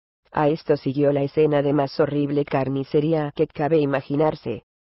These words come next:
Los marineros maniatados fueron arrastrados hasta la pasarela,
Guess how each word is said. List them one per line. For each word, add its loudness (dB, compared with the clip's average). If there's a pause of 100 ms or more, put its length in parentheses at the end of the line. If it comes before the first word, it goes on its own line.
(640)
Los 0
marineros 0
maniatados -2 (180)
fueron 4
arrastrados -2
hasta -2
la -2
pasarela, -4